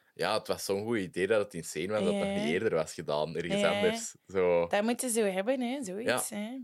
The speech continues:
Speaker 1: Zoiets waarvan iedereen denkt van, "Ah, maar tuurlijk,
Speaker 2: Allee.
Speaker 1: waarom hebben wij dat niet aan
Speaker 2: Ja.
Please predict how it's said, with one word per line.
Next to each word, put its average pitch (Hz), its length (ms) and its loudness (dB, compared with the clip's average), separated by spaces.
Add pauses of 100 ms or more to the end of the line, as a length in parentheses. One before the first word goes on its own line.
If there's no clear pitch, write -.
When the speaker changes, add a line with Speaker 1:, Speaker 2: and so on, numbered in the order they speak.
Speaker 1:
Zoiets 113 340 -2
waarvan 107 260 4
iedereen 98 340 2
denkt 101 220 -2
van, 85 280 0
"Ah, 92 120 -6
maar - 160 -2
tuurlijk, 143 260 4
Speaker 2:
Allee. 233 160 4
Speaker 1:
waarom - 180 8
hebben 190 180 6
wij 208 140 6
dat 220 120 6
niet 208 120 4
aan - 140 6
Speaker 2:
Ja. - 40 4